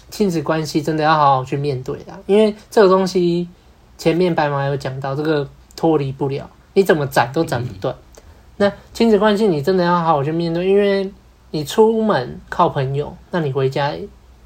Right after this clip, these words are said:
Speaker 1: 一定是靠家人，家人是永远不会离开你的啦。像是你的爸爸妈妈，你可能常常跟他们吵架，但是你真的有，那，就是有困难的时候，那你朋友又不能来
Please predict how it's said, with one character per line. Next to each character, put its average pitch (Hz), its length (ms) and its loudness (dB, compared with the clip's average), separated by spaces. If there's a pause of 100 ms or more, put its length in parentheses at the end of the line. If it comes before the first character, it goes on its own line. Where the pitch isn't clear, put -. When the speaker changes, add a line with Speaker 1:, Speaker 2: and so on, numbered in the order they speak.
(220)
Speaker 1:
一 - 80 -12
定 151 120 -2
是 151 100 -6
靠 143 200 -6
家 123 280 -6
人， 175 200 -16 (280)
家 196 200 4
人 185 140 0
是 190 140 2
永 175 180 4
远 139 240 -2
不 143 120 -4
会 160 100 0
离 151 100 -4
开 139 240 -2
你 139 160 -6
的 139 140 -14
啦。 - 200 -18 (140)
像 170 200 -2
是 170 100 0
你 151 80 -4
的 139 80 -2
爸 147 160 0
爸 135 120 0
妈 135 220 -4
妈， 135 360 -6 (260)
你 175 80 -2
可 175 100 0
能 143 240 -4
常 147 140 0
常 151 100 -4
跟 160 100 -2
他 170 80 -2
们 156 80 -4
吵 127 280 -4
架， 131 380 -4 (280)
但 226 100 2
是 240 120 2
你 180 160 0
真 202 200 2
的 202 180 2
有， 143 340 -2 (720)
那， 202 120 -2 (200)
就 226 160 2
是 220 100 -2
有 151 140 2
困 175 280 2
难 135 220 -2
的 139 100 -4
时 143 220 -8
候， 151 240 -4 (300)
那 233 80 0
你 185 100 2
朋 180 160 -2
友 175 140 0
又 175 60 0
不 175 120 -4
能 151 240 -4
来 143 140 -4